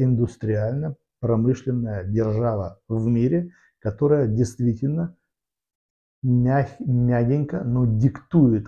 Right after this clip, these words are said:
условия многим политическим государствам. В Китае производится восемьдесят процентов всех ресурсов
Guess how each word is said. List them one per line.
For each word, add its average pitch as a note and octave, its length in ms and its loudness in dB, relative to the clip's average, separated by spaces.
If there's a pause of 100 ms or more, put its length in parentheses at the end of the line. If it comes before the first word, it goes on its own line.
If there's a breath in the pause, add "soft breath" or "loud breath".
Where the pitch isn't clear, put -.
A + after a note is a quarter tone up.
условия C3+ 920 0 (480)
многим A2 560 0
политическим G2+ 1000 -6
государствам. A2+ 720 -2 (1400)
В - 100 -20
Китае D3 460 2
производится B2+ 680 2
восемьдесят A#2+ 680 0
процентов A#2+ 600 -4
всех - 540 -2
ресурсов A2+ 800 0